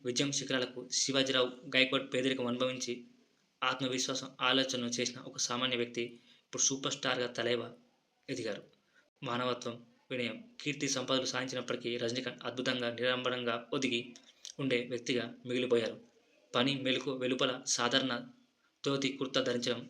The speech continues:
సమయపాలన పాటించడం, ఎంటికలకు ఎలాంటి రంగు వేయరు. So, ఇంతవరకు ఇండియాలో ఎంతోమంది స్టార్లు వచ్చారు, కానీ ఒక రజనీకాంత్ మాత్రమే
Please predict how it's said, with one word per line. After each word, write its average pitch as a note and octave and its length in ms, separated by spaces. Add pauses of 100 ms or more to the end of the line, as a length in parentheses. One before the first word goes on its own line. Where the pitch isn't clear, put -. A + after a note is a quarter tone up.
సమయపాలన C3 520
పాటించడం, B2 480 (720)
ఎంటికలకు C3+ 520
ఎలాంటి C#3 260
రంగు B2+ 220
వేయరు. A#2 260 (680)
So, A#2+ 100 (120)
ఇంతవరకు C3+ 640 (100)
ఇండియాలో C3+ 380
ఎంతోమంది C3+ 400
స్టార్లు B2+ 300
వచ్చారు, A#2 320 (500)
కానీ A#2 260 (280)
ఒక - 120
రజనీకాంత్ C3 460
మాత్రమే B2 600